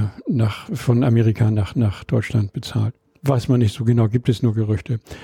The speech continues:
Auf jeden Fall, <clears throat> der Film ist zustande gekommen. Äh, man muss dazu sagen, äh, der, der Film ist eine Produktion aus dem Jahre neunzehnhundertfünfzig einundfünfzig und zu der Zeit gab es schon die,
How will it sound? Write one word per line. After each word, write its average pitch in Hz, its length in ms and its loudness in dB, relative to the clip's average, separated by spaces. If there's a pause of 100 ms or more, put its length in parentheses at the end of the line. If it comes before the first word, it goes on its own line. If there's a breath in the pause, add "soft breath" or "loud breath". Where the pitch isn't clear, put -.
(240 loud breath)
Auf 120 160 0
jeden 143 220 4
Fall, 127 400 0
<clears throat> 220 140 2
der 127 340 2
Film 131 300 2
ist - 140 -6
zustande 156 440 0
gekommen. 147 540 0 (180)
Äh, 123 240 4
man 135 160 4
muss 135 160 0
dazu 139 300 0
sagen, 123 720 2
äh, 113 380 2
der, 110 320 0
der 127 220 0
Film 131 200 2
ist 143 240 -4
eine 113 280 2
Produktion 117 560 -2
aus 127 160 -2
dem 120 160 2
Jahre 117 240 4
neunzehnhundertfünfzig 113 840 0
einundfünfzig 135 880 2 (380 loud breath)
und 127 140 2
zu 139 140 0
der 131 220 2
Zeit 127 340 0
gab 127 260 2
es 135 120 -2
schon 120 420 0
die, 117 460 0